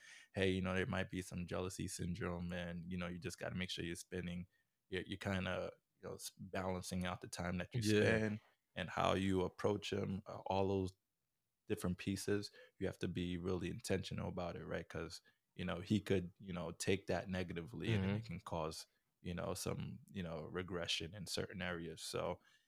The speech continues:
Speaker 1: um, he, you know, when we, when we first brought him to the house, he was like, "Oh, Asher, brother."
Speaker 2: Yeah, he was already saying the name. I've been with
Speaker 1: Yeah.
Speaker 2: that dude for a week,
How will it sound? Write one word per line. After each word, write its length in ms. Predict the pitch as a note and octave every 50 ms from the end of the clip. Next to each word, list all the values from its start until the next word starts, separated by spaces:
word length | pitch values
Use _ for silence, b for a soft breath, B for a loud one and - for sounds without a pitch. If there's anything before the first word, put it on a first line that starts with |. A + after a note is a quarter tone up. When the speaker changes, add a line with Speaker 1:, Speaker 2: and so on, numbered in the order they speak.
| _ _ -
Speaker 1:
um, 360 | F#2 G2 G2 G2 G2 - - -
he, 280 | A2 G2 A#2 B2 C3 C3 B2+ B2
you 140 | A#2 - A#2
know, 140 | A2+ G#2 G2+
when 280 | F#2+ G2 G#2 G2 G2
we, 180 | G2+ G#2 G2+ - - - _ _ _
when 120 | G2+ F#2+
we 60 | F2+
first 400 | F2+ - - A2 G#2 G2+ F#2+ G2
brought 240 | E2 F#2 F#2 G2 F#2
him 100 | F#2 F#2
to 100 | - -
the 100 | F2 F2
house, 360 | F2 F2+ F2+ F#2 G2 G2 -
he 180 | - - F#2 G2
was 160 | G2 F#2+ F#2
like, 260 | G2 F#2+ F#2+ F#2+ - - -
"Oh, 320 | - A#2 - - B2+ - - -
Asher, 520 | C3 B2+ - - - - - - - C#3+
brother." 560 | B2+ A#2+ C#3 D#3 D3+ D3 C#3+ C#3 C3+ C3 B2+ B2+
Speaker 2:
Yeah, 120 | D3 D3+
he 120 | A#2+ C#3+
was 120 | E3 E3+ E3
already 220 | E3+ E3+ E3+ D#3+
saying 260 | C#3+ - D#3+ D#3 D3
the 80 | C#3+ C#3
name. 340 | D3 E3+ D#3+ C#3 G#2+ F2+ - -
I've 140 | - C#3 -
been 140 | F3 E3+ D#3+
with 120 | D#3 -
Speaker 1:
Yeah. 0 |
Speaker 2:
that 160 | C3+ C3+ B2+
dude 180 | B2 C#3 C3+ A#2+
for 140 | - C3 B2
a 80 | A#2+
week, 400 | A#2 B2+ C#3+ D3 B2+ - - -